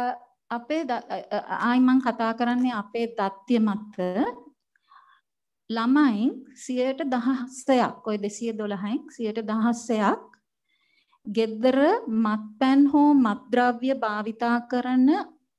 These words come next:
මවෙක් හෝ පියෙක් හෝ ඥාතියෙක් හිටපු නිසා තමයි ශාරීරික හිංසනයට මුහුණ දුන්නේ. සියයට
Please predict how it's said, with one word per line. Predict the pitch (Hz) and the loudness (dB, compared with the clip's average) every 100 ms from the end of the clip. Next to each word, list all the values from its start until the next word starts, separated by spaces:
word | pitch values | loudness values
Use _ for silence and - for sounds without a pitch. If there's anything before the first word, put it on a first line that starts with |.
| _ | _
මවෙක් | 226 214 208 262 277 - | -2 2 4 2 0 -4
හෝ | 254 226 | -2 -2
පියෙක් | 233 233 240 247 | -2 0 -2 -2
හෝ | - 233 | -4 -2
ඥාතියෙක් | 214 214 214 214 240 240 240 | 0 0 0 -2 0 0 0
හිටපු | 233 226 220 220 | -4 -4 -6 -4
නිසා | 208 202 - 262 302 415 - | -4 -2 2 4 4 2 -2
තමයි | 233 220 214 254 - | -2 0 0 0 -2
ශාරීරික | - 220 208 208 208 208 214 294 - - | -6 -4 -2 -2 -4 -6 -6 -6 -6 -4
හිංසනයට | 208 202 214 214 202 196 196 262 | -2 -2 -4 -6 -4 -6 -2 0
මුහුණ | 226 208 | 0 -2
දුන්නේ. | 208 190 - _ _ _ _ _ _ _ _ _ _ _ _ _ _ _ _ _ _ | -2 -6 -10 _ _ _ _ _ _ _ _ _ _ _ _ _ _ _ _ _ _
සියයට | - 269 277 285 | -2 2 2 2